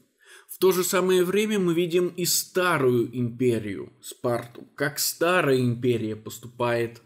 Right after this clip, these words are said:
с захваченным городом. Вы помните, что для Спарты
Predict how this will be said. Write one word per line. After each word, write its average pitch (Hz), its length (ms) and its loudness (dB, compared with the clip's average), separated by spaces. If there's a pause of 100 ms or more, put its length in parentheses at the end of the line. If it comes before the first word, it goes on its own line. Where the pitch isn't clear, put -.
(140)
с - 580 -8
захваченным 123 840 -2
городом. 117 600 -2 (400)
Вы 143 160 2
помните, 170 480 2
что 135 340 0
для 135 460 0
Спарты 151 840 -4